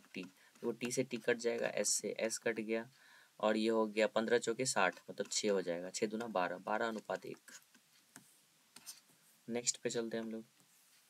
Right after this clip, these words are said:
हम्म, consider the following figure, A and B are the centers।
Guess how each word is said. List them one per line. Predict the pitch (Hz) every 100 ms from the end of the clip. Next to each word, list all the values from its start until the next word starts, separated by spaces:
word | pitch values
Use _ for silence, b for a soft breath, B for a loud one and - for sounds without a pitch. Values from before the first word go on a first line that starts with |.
| _ _ _ _ _ _ -
हम्म, | 107 92 - B B B B B B _ _
consider | 143 135 156
the | 156
following | 160 147 135 143 143 - -
figure, | 127 120 127 -
A | 147
and | 147 147
B | 135 139
are | 135
the | 139
centers। | 123 120 98 -